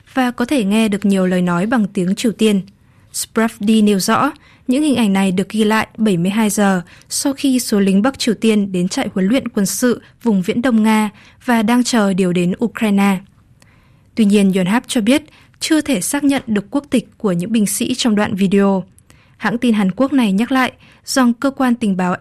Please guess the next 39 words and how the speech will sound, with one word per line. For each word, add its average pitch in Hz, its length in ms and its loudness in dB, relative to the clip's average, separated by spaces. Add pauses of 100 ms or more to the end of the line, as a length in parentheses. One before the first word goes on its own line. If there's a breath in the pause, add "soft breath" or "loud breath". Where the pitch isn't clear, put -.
nis 220 480 -2 (100)
của 190 160 -2
Seoul 220 500 0 (300 loud breath)
hôm 285 220 0
mười 226 80 0
tám 208 240 -4
tháng 220 200 0
mười 254 240 -2
khẳng 180 240 -6
định 214 160 -2 (440 soft breath)
là 247 240 0
trong 277 220 0
khoảng 208 220 -2
thời 190 160 -2
gian 220 300 4
từ 214 140 -4
ngày 190 120 2
mùng 185 160 0
tám 196 360 2 (200 loud breath)
đến 220 180 2
ngày 277 100 2
mùng, 208 260 2 (240)
đến 220 220 2
ngày 262 140 4
mười 202 160 2
ba 214 260 0
tháng 185 220 -2
mười, 214 260 2 (340 soft breath)
khoảng 202 380 0
một 196 120 -2
nghìn 208 240 2
năm 214 160 0
trăm 226 260 2
lính 190 240 0
đặc 247 140 -2
nhiệm 214 220 2 (180)
Bắc - 180 -8
Triều 214 180 -2
Tiên 220 320 2